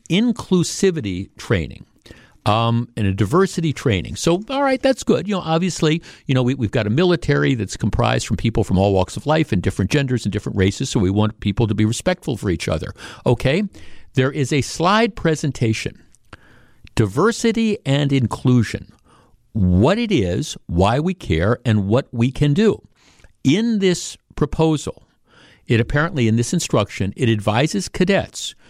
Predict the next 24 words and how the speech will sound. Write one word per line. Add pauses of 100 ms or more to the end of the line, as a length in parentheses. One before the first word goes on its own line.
(300)
to
use (180)
person-centered (340)
and
gender-neutral
language
when
describing
individuals. (880)
All
right. (1040)
I'm
not
making
this
up. (720)
This
is
what
they
tell
the
cadets. (380)
Some